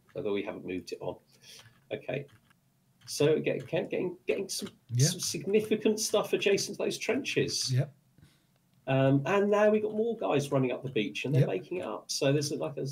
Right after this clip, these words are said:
Speaker 1: the second wave is,
Speaker 2: Yeah,
Speaker 1: is
Speaker 2: this
Speaker 1: coming
Speaker 2: seems,
Speaker 1: in. We've
Speaker 2: this
Speaker 1: got a
Speaker 2: seems
Speaker 1: chance.
Speaker 2: it's okay.
Speaker 1: Yeah. So, yeah, and, and we're advancing across there. I'm
Speaker 2: Yeah.
Speaker 1: feeling good.
Speaker 2: Yeah, yeah.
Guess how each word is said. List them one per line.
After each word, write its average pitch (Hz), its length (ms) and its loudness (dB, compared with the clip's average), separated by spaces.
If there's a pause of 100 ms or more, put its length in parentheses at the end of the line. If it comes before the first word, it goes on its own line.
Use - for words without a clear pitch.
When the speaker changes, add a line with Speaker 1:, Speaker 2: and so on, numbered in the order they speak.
(160)
Speaker 1:
the - 80 -8
second - 320 -4
wave 175 300 -2
is, - 120 -6
Speaker 2:
Yeah, 202 100 0
Speaker 1:
is 240 100 -2
Speaker 2:
this 277 100 -4
Speaker 1:
coming 190 240 4
Speaker 2:
seems, - 180 2
Speaker 1:
in. 180 60 -2
We've 214 60 2
Speaker 2:
this - 100 0
Speaker 1:
got 202 140 6
a 170 40 6
Speaker 2:
seems 147 120 2
Speaker 1:
chance. 196 180 -2
Speaker 2:
it's 156 220 -2
okay. 151 280 2 (640)
Speaker 1:
Yeah. 123 220 2 (320)
So, 143 500 6 (1040)
yeah, 110 160 -2 (840)
and, 147 200 -2
and 143 140 4
we're 135 160 6
advancing 165 600 0
across 160 360 -4
there. 165 340 -2
I'm 135 80 -4
Speaker 2:
Yeah. 139 60 -10 (200)
Speaker 1:
feeling 180 200 2
good. 175 260 6 (160)
Speaker 2:
Yeah, 220 240 4
yeah. 214 200 0